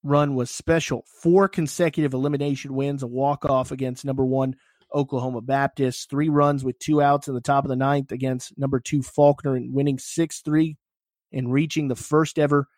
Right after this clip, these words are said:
national championship game in Saint Thomas history. Coach Ryan Markkanen at Ryan Markkanen on Twitter, the two thousand seven Spring Arbor baseball team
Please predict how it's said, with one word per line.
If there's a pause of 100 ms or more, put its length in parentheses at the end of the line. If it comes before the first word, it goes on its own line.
(260)
national
championship
game
in
Saint
Thomas
history. (1200)
Coach
Ryan
Markkanen
at
Ryan
Markkanen
on
Twitter,
the
two
thousand
seven
Spring
Arbor
baseball
team